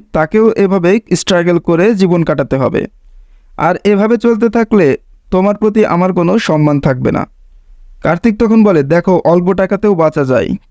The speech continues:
কিন্তু ভালোবাসা ছাড়া বাঁচা যায় না।" ঐশ্বরিয়া তখন বলে, "টাকা পয়সা বাদে মানুষ কিভাবে বাঁচে? এভাবে আমি বাঁচতে পারবো না।" কার্তিক তখন বলে, "তুমি সত্যি সত্যি আমাকে ভালোবাসো না?"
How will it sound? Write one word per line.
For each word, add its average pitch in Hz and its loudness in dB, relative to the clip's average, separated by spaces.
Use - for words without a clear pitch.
কিন্তু 214 2
ভালোবাসা 196 0
ছাড়া 196 0
বাঁচা 170 -2
যায় 117 -2
না।" - -2
ঐশ্বরিয়া 226 2
তখন 226 0
বলে, 190 2
"টাকা 185 -2
পয়সা 220 0
বাদে 214 0
মানুষ 214 0
কিভাবে 185 2
বাঁচে? 131 -2
এভাবে 202 0
আমি 208 2
বাঁচতে 170 -2
পারবো 123 -2
না।" 92 -4
কার্তিক 185 0
তখন 226 4
বলে, 175 2
"তুমি 196 2
সত্যি 196 -2
সত্যি 226 0
আমাকে 214 0
ভালোবাসো 202 0
না?" 185 2